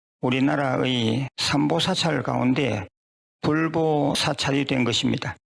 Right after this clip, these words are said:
부처님 사리는 탑 속에 봉안되어 눈으로 직접 친견할 수 없으나 부처님 황금가사 또는 금난가사는 직접 친견할 수 있습니다.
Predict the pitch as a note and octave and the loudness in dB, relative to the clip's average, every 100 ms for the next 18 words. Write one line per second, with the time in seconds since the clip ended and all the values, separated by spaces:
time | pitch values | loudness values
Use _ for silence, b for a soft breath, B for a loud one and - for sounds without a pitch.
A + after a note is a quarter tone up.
0 | _ _ _ _ _ - D#3 F#3 F#3 D3+ | _ _ _ _ _ -6 -2 0 2 2
1 | D3+ D3+ C#3 C3 D3 G#2 A#2+ A2 _ _ | 0 0 2 2 2 2 -2 -6 _ _
2 | _ _ - - - E3+ D#3+ D#3+ C#3+ B2+ | _ _ -4 -2 0 2 2 2 2 0
3 | A#2+ - B2+ C3+ C#3 C3+ C#3 A2+ G2+ G2 | -2 0 2 2 2 2 2 2 0 -6
4 | - _ C#3+ D3 D3+ C#3 - C#3 - C#3 | -12 _ 2 4 4 2 0 -2 -2 -2
5 | - F3+ D#3+ C3+ C3+ C3 C#3+ A#2+ D3+ C#3+ | 0 2 2 2 0 0 0 0 0 0
6 | G#2 G#2 - _ _ _ _ - - F#3+ | -2 -6 -10 _ _ _ _ -6 -2 0
7 | F#3 D3+ A2 C3 C#3+ E3 E3 D#3 - D3+ | 2 2 2 2 2 2 2 0 -2 -2
8 | G#2+ C3 - _ _ _ - F3 F3+ A2+ | -2 -6 -10 _ _ _ -4 0 2 0
9 | G2+ - _ _ _ - - G3+ E3 C3 | -2 -8 _ _ _ 0 2 2 2 0
10 | B2 A#2+ B2+ C3+ B2 G#2 G#2 _ _ _ | 0 0 0 2 2 2 -4 _ _ _
11 | - - - F3+ E3+ - - - - D3+ | -4 -4 -2 -4 -4 -12 -6 0 2 2
12 | C3 C3 - - - A#2+ G#2 - A#2 | 0 0 0 0 0 0 0 -2 -6